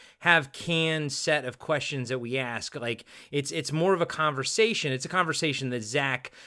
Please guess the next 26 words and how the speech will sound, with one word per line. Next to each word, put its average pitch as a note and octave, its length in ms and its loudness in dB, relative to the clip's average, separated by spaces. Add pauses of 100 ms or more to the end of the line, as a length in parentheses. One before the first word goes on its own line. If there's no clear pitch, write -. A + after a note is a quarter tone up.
(120)
masterfully C3 1120 0
leads, C#3 680 -4
uh, A2+ 520 -6
you C#3+ 140 -4
know, A2 160 -2
and A#2 100 0
I B2+ 140 6
just B2+ 180 -4
kind B2 220 0
of A2+ 100 0
follow A2+ 420 2
along. A#2 520 0 (320)
But F3 340 2
it's F#3 420 -2
fun, C4+ 360 2
and B3+ 100 4
we B3 80 2
kind A3+ 320 0
of G3+ 140 -4
get A3 180 2
into A3 560 -2
the G3 120 0
nitty-gritty G3 640 0
of C3+ 120 -2
things. B2 520 -2
And F3 400 -2